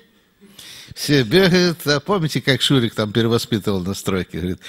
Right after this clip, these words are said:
"У вас на стройке были несчастные случаи?" <laughs> "Не было". "Будут". <laughs> То там было совершенно все по-другому. Несмотря на то, что, видите, и язычники, да,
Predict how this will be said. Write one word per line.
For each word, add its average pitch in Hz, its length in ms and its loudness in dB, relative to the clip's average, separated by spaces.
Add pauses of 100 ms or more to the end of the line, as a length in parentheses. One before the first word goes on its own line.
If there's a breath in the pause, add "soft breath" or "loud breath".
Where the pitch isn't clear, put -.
(280 loud breath)
"У 131 60 2
вас 170 220 6
на 165 100 4
стройке 175 400 2
были 196 220 2
несчастные 127 500 0
случаи?" - 420 -4 (120)
<laughs> - 160 -20
"Не 214 160 6
было". - 280 0 (480)
"Будут". 151 520 4 (200)
<laughs> - 880 -8
То 233 300 4
там 180 240 0
было 170 200 0
совершенно 139 520 2
все 127 160 2
по-другому. 113 560 0 (460 loud breath)
Несмотря 165 340 2
на 160 80 6
то, 156 160 0
что, 143 100 0
видите, 143 280 0
и 180 340 4
язычники, 208 600 0
да, 214 260 0